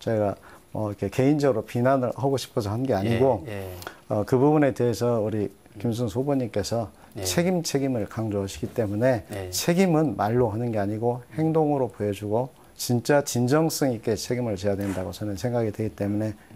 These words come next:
Speaker 1: 이 말씀을 하나 드렸고 아울러서 더 말씀을 드리겠습니다. 이천구 년도 칠월 김한주 지사님께서 이명박 대통령께 사은의 편지를 쓴 것으로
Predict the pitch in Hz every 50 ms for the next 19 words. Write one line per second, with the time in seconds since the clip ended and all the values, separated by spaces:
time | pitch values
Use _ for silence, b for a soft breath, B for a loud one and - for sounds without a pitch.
0 | 104 110 110 117 120 113 - - 113 104 98 107 113 110 104 - - 107 113 107
1 | 104 - - 104 107 - B B B B B B - 117 123 131 127 127 107 107
2 | 110 101 - - - _ - - 117 120 113 110 113 107 - - 110 107 101 -
3 | 120 123 117 120 117 - 120 117 107 104 104 104 - - B B B B B B
4 | B B B B B B B B B B 131 135 131 - 180 180 175 165 151 143
5 | - 139 143 147 147 151 143 135 117 - - - 147 151 147 143 139 131 120 120
6 | - - 123 127 127 127 127 117 117 107 - - 113 107 120 120 120 113 - -
7 | 110 101 87 113 127 131 127 123 B B B B B B B B B - 117 123
8 | 135 151 160 170 175 175 170 160 156 - - - - 127 123 - - 135 131 123
9 | 120 117 113 - - 127 127 120 110 - - - 160 165 165 160 156 139 - -
10 | 143 143 131 131 123 117 - - 123 120 113 113 101 - 107 117 127 123